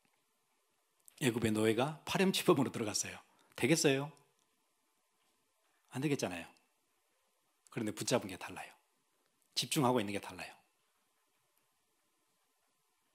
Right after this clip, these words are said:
여호와께서 요셉과 함께 하심으로 계속 그거 붙잡은 거예요. 그게 한 나라 살려요. 왜냐하면 우리는 능력이 없지만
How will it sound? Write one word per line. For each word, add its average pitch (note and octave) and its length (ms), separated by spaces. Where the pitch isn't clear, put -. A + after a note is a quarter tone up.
여호와께서 G#2+ 480
요셉과 G2 380
함께 G#2 200
하심으로 - 340
계속 - 560
그거 A2+ 180
붙잡은 - 340
거예요. - 160
그게 C3 220
한 C#3 160
나라 G2 200
살려요. F#2+ 520
왜냐하면 A2+ 440
우리는 C#3+ 320
능력이 C#3+ 320
없지만 A2+ 460